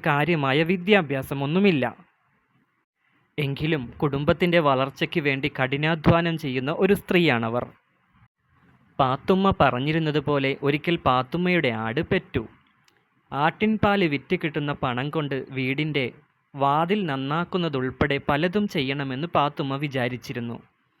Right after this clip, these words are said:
പക്ഷേ തൻ്റെ കുടുംബക്കാർക്ക് വേണ്ടി ആടിൻ്റെ പാൽ കൈക്കൂലിയായി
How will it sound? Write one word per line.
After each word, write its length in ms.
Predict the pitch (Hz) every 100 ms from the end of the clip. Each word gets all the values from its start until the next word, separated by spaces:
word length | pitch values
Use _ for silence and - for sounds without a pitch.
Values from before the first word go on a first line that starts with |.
| _ -
പക്ഷേ 340 | 131 - 139 - _ _ _
തൻ്റെ 200 | 147 143
കുടുംബക്കാർക്ക് 720 | 160 147 139 143 156 175 165 170
വേണ്ടി 300 | 143 139 151 -
ആടിൻ്റെ 460 | 135 147 175 180
പാൽ 280 | 170 135 135 131 -
കൈക്കൂലിയായി 680 | 143 147 - 190 175 131 120